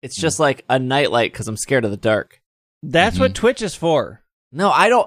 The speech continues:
Speaker 1: That
Speaker 2: Mm-hmm.
Speaker 1: is what I don't want. No, no, no, no. Because then you're, you get engulfed in those conversations because it's live and it's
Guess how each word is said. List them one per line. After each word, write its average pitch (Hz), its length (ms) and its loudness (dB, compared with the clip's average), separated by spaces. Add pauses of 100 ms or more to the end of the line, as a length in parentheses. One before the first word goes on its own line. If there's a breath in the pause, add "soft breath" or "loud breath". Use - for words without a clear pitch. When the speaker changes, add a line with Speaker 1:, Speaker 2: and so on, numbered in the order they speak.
(140)
Speaker 1:
That 214 220 4
Speaker 2:
Mm-hmm. 208 60 -2
Speaker 1:
is 151 120 2
what 147 160 4
I 123 120 4
don't 156 360 2
want. 117 260 0
No, 139 140 0
no, 160 140 -2
no, 156 80 -4
no. 147 180 -2
Because 143 320 -2
then 160 160 0
you're, 160 240 2
you 139 240 -4
get 147 300 2
engulfed 143 680 0
in 135 220 0
those 123 200 0
conversations 120 1040 -4
because 117 320 -4
it's 110 160 -8
live 117 480 2
and 107 140 -6
it's - 340 -14